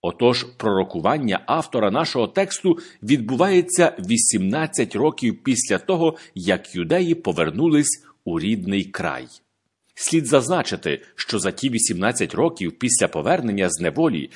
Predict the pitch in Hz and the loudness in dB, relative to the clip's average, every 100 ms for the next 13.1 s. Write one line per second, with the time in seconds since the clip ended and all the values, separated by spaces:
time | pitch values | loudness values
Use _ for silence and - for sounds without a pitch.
0 | - - 80 131 151 143 139 127 113 113 | -20 -14 0 2 4 2 2 0 0 2
1 | 160 156 147 - 101 - 180 131 110 151 | 2 2 0 -2 -6 0 0 2 2 2
2 | 160 139 95 92 - 175 - 147 123 101 | 2 2 2 0 0 -6 -4 -4 0 0
3 | 113 117 - 110 95 87 - 78 64 - | -2 -2 0 0 0 -4 -4 -4 -4 -10
4 | _ _ _ - 87 95 90 113 190 101 | _ _ _ -8 -2 -2 0 0 2 0
5 | 80 - - 110 143 - 117 107 - 78 | -2 -4 0 0 0 0 0 0 -6 -6
6 | 82 - - 104 120 113 - _ - 110 | -6 -4 0 0 0 -4 -10 _ 4 6
7 | 98 135 170 101 85 87 92 165 - 87 | 6 2 0 -2 0 0 -2 -2 -2 -4
8 | 82 85 - 135 127 - _ - - - | -4 -6 -2 -2 -2 -8 _ -18 -8 0
9 | 123 120 107 104 - 110 113 104 - - | 2 2 2 -2 0 0 2 -2 -2 -2
10 | 143 135 135 - - 98 92 110 147 147 | 2 4 2 0 -6 -2 0 0 0 0
11 | 139 127 113 - 156 - - 127 107 92 | 0 0 -2 0 -2 -2 -4 -2 0 0
12 | 80 92 131 123 98 95 98 - 82 64 | 0 -2 -2 -2 -4 -4 -4 -4 -6 -6
13 | 57 | -10